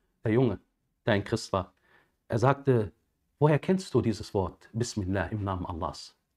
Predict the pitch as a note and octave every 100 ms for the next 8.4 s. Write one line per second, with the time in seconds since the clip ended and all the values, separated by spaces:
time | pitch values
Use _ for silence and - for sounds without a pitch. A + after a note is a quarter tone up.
0 | _ _ _ _ _ _ _ - F#2 B2
1 | B2 - G#2+ - A2+ G2+ F#2 F#2+ - F#2+
2 | F#2+ G2+ F#2+ F#2 F#2 - G2 F#2 - -
3 | D3+ D3 A#2 - - - G#2 - - _
4 | _ _ _ _ - - _ _ _ _
5 | G2+ G#2 A#2 - F#2+ F#2+ A2+ A2 - G#2
6 | G2 G2+ F#2+ F#2+ - - C#3+ C3+ G#2 -
7 | A2 F#2+ - A#2+ - A#2 - G#2 F2+ G2
8 | E2+ - -